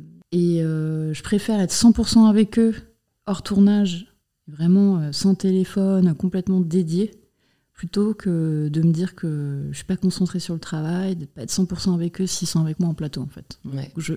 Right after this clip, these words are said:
Speaker 1: je, je, je déculpabilise de scinder les deux. Ouais.
Speaker 2: Ouais, non, mais je, je vois ce que tu veux dire et je pense en effet que, enfin, la qualité compte tellement plus au final, euh,
Speaker 1: Ouais.
Speaker 2: le temps qualitatif que tu vas passer, euh, avec eux, euh, et puis qu'aujourd'hui, le...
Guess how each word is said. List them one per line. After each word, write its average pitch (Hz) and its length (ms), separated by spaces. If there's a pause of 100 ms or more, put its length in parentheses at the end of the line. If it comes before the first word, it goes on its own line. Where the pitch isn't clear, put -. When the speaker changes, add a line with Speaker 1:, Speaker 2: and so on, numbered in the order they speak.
Speaker 1:
je, 147 380
je, 147 220
je 151 200
déculpabilise 190 840
de 160 280
scinder 170 400
les 160 80
deux. 147 140 (200)
Ouais. - 80 (420)
Speaker 2:
Ouais, 190 120
non, 190 160
mais 147 80
je, 135 160
je 123 100
vois 139 140
ce - 80
que 143 80
tu 135 140
veux 139 60
dire 156 160
et 156 60
je 147 80
pense 143 220
en 135 100
effet 131 240
que, 143 240
enfin, 135 260 (840)
la 127 100
qualité 139 460
compte 139 260
tellement 143 300
plus 160 520
au 143 100
final, 160 500
euh, 127 160
Speaker 1:
Ouais. 175 100
Speaker 2:
le 139 140
temps 156 320
qualitatif 139 500
que 131 100
tu - 120
vas 110 100
passer, 151 460
euh, 127 340
avec 131 400
eux, 175 200
euh, 127 160 (500)
et 139 40
puis 135 320
qu'aujourd'hui, 147 920
le... 120 480